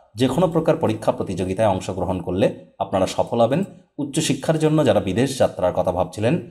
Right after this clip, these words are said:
ভাগ্যদেবীও কিন্তু আজ আপনাদের পক্ষেই আছেন। আজ আপনাদের সন্তান সন্ততি থেকে থাকলে তারা তাদের কৃতিত্বের মাধ্যমে আপনাদেরকে গর্বিত অনুভব করাবে।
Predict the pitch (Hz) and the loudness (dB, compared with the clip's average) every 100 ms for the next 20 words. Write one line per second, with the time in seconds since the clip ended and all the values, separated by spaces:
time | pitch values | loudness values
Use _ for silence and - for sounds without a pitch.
0 | - - 107 107 113 98 113 156 151 135 | -18 -8 -4 0 2 4 4 2 0 2
1 | 92 90 - 90 85 87 - 120 120 117 | 4 2 0 -4 -2 -6 -4 2 2 2
2 | 165 - - _ - 127 139 156 160 - | -2 -4 -12 _ 0 2 2 2 0 0
3 | 120 151 170 139 104 98 87 90 - 95 | 0 0 0 -2 -2 -2 -2 -4 -2 -4
4 | - 120 160 - - - 107 107 98 98 | -2 -2 -2 -4 -12 0 2 4 2 2
5 | 104 113 139 139 104 92 87 - 120 127 | 0 0 0 -2 -2 0 0 0 0 0
6 | - 87 87 107 104 92 85 92 92 85 | 0 -2 -2 -2 -2 -2 -2 -2 -2 0
7 | 87 82 82 85 | 0 0 0 2